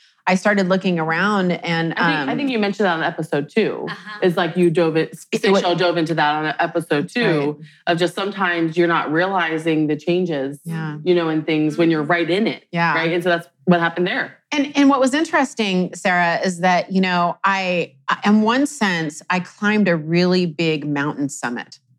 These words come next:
Speaker 2: Mm.
Speaker 1: I, I reached, at my peak, I reached one point seven million in revenue.
Speaker 2: Amazing.
Speaker 1: And, and I say it a lot,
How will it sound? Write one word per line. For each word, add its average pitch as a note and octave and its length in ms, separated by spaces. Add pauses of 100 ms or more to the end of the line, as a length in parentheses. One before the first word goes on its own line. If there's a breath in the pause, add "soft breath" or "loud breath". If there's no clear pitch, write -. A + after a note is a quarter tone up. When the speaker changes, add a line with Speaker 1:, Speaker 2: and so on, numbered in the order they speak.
Speaker 2:
Mm. D3+ 400
Speaker 1:
I, F#3 280
I F#3 120
reached, F#3+ 420
at F#3 320
my E3 280
peak, G#3+ 260
I F#3+ 60
reached E3+ 220
one F#3+ 360
point F#3+ 400
seven F3+ 420
million E3 300
in E3 120
revenue. F3 540
Speaker 2:
Amazing. F3+ 220
Speaker 1:
And, E3 320
and F3+ 240
I F#3+ 100
say F#3 400
it - 140
a E3 100
lot, D#3+ 460